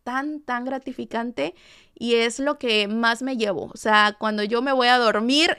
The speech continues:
es como, "Gracias, universo, por permitirme ser ese canal de luz para las demás almas y acompañarlas en su pro-, en sus procesos".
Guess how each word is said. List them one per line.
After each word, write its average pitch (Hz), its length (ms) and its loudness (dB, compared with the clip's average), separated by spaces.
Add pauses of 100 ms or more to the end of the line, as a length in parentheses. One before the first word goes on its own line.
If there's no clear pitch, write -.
es 233 200 0
como, 262 480 2
"Gracias, 254 520 2
universo, 285 760 -2
por 220 200 -6
permitirme 226 800 -6
ser 247 420 -2 (360)
ese 233 300 -2
canal 226 340 0
de 233 120 0
luz 330 340 -2
para 220 240 -2
las 208 140 -2
demás 214 340 -6
almas 311 480 0
y 247 100 4
acompañarlas 202 760 -2
en 208 100 -8
su - 140 -12
pro-, - 240 -8
en 220 120 0
sus 208 160 -6
procesos". - 580 -8